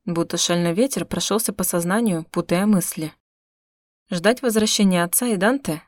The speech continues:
чтобы разрешить зародившиеся сомнения? Да, когда я отличалась таким терпением. В несколько быстрых шагов преодолела расстояние до двери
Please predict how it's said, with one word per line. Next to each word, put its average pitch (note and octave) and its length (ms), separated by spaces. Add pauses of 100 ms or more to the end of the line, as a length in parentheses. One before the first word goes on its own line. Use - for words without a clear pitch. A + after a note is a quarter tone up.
чтобы F3 320
разрешить F3+ 440
зародившиеся E3+ 680
сомнения? F#3 680 (600)
Да, F3 300 (460)
когда G3 260
я C#4 140
отличалась F3+ 500
таким F3 300
терпением. D#3+ 680 (840)
В G3+ 100
несколько B3+ 460
быстрых G3 360
шагов F#3 520
преодолела F3+ 480
расстояние F3+ 560
до G#3 140
двери D#3+ 360